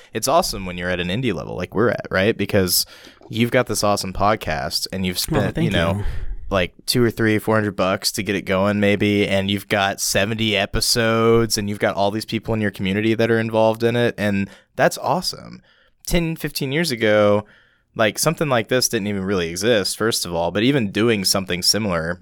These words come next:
Speaker 1: would have cost you a ton of money.
Speaker 2: Mm-hmm.
Speaker 1: You would have had to learn all this stuff by, like, buying books and buying it and trying it out.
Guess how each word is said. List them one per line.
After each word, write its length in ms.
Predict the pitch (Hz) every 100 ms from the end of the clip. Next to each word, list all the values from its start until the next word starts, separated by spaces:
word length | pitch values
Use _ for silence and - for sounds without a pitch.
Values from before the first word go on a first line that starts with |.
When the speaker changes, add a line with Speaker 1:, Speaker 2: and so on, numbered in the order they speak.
| -
Speaker 1:
would 240 | 95 98
have 160 | 90 - -
cost 400 | 104 101 98 90
you 160 | 82
a 40 | -
ton 240 | - - 170
of 60 | 101
money. 360 | 80 80 80
Speaker 2:
Mm-hmm. 280 | 123 113 110 110 -
Speaker 1:
You 240 | 101 107
would 100 | 117
have 80 | 113
had 140 | 113 104
to 60 |
learn 240 | 104 117 107
all 240 | 110 143
this 160 | 151 -
stuff 360 | 101 101 95
by, 100 | 90
like, 200 | 85 85
buying 320 | - 147 139 113
books 300 | 117 110 92
and 100 | 87
buying 300 | 117 123 120
it 100 | 90
and 80 |
trying 380 | - 123 120 117
it 100 | 107
out. 300 | 98 101 101